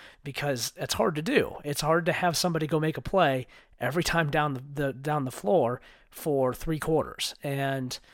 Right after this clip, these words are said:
the, the movement just kinda dries up. It just kinda, it, it stops. They had seven assists in this game with the twenty-four turnovers. There were occasional, you know, spots where somebody goes and makes a play. Cheyenne Stubbs was the,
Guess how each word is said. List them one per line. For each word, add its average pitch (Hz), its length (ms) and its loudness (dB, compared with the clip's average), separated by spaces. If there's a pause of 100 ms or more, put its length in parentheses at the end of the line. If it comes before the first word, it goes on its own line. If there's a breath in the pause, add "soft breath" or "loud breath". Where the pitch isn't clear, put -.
(380 loud breath)
the, 147 220 0
the 135 160 -6
movement 156 640 -2
just 156 260 -4
kinda 160 380 -4
dries 127 460 0
up. - 260 -6
It 135 80 -14
just 123 300 -8
kinda, 135 480 -4 (280)
it, 226 60 -14
it 131 560 -8
stops. - 380 2
They 135 80 -6
had 123 120 -4
seven 147 360 0
assists 139 420 -2
in 123 100 -2
this 123 160 -4
game 123 260 -4
with 117 140 -8
the 117 60 -12
twenty-four 123 540 -6
turnovers. 110 640 -6 (800 loud breath)
There 151 180 0
were 139 220 0
occasional, 165 760 2 (160)
you 147 80 -6
know, 131 220 -4 (180)
spots 165 440 2
where 160 100 2
somebody 151 320 0
goes 143 340 2
and 139 100 -4
makes 139 200 -2
a - 40 -14
play. 156 360 0
Cheyenne 147 380 0
Stubbs 143 440 -2
was 135 180 -4
the, 135 320 0